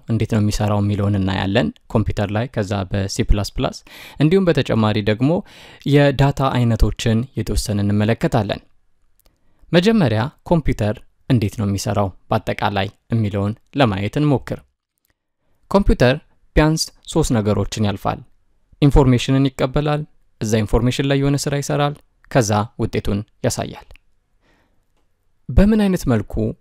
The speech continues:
ኢንፎርሜሽን ይቀበላል ብላችሁ ታስባላችሁ ኮምፒውተራችን? በጣም ቀላል ነው፣ ብዙ አትሄዱ። እርግጠኛ ነኝ መልሳችሁታል። ተች ስክሪን፣ ኪፖርድ ወይም ማይክሮፎን ወይም ሌሎች ነገሮችን በመጠቀም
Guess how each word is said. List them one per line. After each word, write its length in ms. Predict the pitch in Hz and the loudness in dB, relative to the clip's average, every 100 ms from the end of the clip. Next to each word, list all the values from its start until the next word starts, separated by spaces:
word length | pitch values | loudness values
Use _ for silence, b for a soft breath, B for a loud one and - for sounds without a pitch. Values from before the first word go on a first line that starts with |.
| _ _ _ - | _ _ _ 0
ኢንፎርሜሽን 580 | 135 - 110 107 113 | 2 4 2 0 -2
ይቀበላል 480 | 104 - 98 101 101 | -4 -4 -4 -2 -4
ብላችሁ 320 | 98 98 92 | -4 -6 -4
ታስባላችሁ 640 | - 107 - 101 101 98 - | -6 -4 -4 -4 -4 -6 -6
ኮምፒውተራችን? 680 | 110 - 113 107 101 - 95 _ _ - | -4 -4 -4 -4 -4 -6 -6 _ _ -8
በጣም 240 | 131 147 156 | -4 -2 -2
ቀላል 300 | 127 131 104 | -4 -6 -8
ነው፣ 120 | 110 _ | -8 _
ብዙ 160 | 113 117 | -8 -6
አትሄዱ። 280 | 101 110 113 - _ _ _ _ _ _ _ | -8 -8 -10 -12 _ _ _ _ _ _ _
እርግጠኛ 400 | - 170 180 156 | -10 -4 0 2
ነኝ 180 | 107 98 | 2 0
መልሳችሁታል። 600 | 98 101 - - - 110 107 - _ _ _ _ - | -4 -6 -8 -8 -8 -10 -10 -18 _ _ _ _ -6
ተች 160 | 107 - | -6 -4
ስክሪን፣ 540 | - - 104 107 107 110 117 | -8 -2 2 2 2 -2 -6
ኪፖርድ 560 | - 107 - 107 107 - | -4 -2 0 2 0 0
ወይም 220 | 139 175 | 0 2
ማይክሮፎን 640 | 123 - 107 101 - 107 110 | 0 -2 -4 -4 0 0 2
ወይም 200 | 120 107 | 0 0
ሌሎች 220 | 104 104 | -2 -2
ነገሮችን 480 | 110 92 107 101 107 | -6 -4 -4 -4 -4
በመጠቀም 540 | 101 101 - 120 - | -2 -4 -4 -4 -2